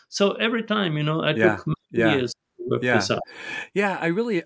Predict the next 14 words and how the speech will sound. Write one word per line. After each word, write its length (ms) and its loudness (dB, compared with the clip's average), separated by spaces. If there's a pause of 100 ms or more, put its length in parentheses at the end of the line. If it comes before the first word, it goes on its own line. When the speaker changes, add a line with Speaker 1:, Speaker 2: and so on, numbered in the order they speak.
Speaker 2:
I, 440 -4
I 100 4
appreciate 560 0
that. 260 0
And 360 0
I 100 0
think 200 -2
the 180 0
essays 580 0
are 200 0
so, 760 0 (420)
um, 480 0 (360)
powerful 500 0
because, 560 -2